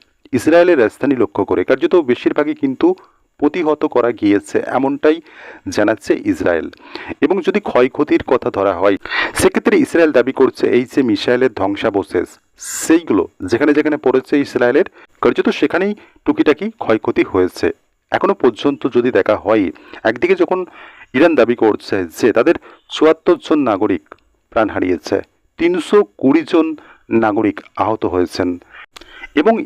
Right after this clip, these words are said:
ইরানের হামলায় অপরদিকে ইসরায়েল জানাচ্ছে যে এখনো পর্যন্ত ইসরায়েলে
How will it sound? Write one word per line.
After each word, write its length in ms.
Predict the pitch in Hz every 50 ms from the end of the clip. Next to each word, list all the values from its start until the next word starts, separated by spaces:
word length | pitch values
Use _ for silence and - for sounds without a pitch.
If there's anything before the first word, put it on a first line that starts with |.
| - 123
ইরানের 300 | 120 135 160 175 190 185 160 -
হামলায় 380 | - 104 113 113 113 107 101 104
অপরদিকে 380 | 104 - 135 143 139 156 151 151 120 101
ইসরায়েল 300 | 98 - - 131 135 131 110 -
জানাচ্ছে 440 | 101 95 92 95 90 _ - - 107 95 90 92
যে 100 | 113 113 90 80 - - - - - - 135
এখনো 180 | - - 208 202 -
পর্যন্ত 340 | 160 139 - - 165 156 147 160 - - 117
ইসরায়েলে 360 | - - 131 139 139 147 139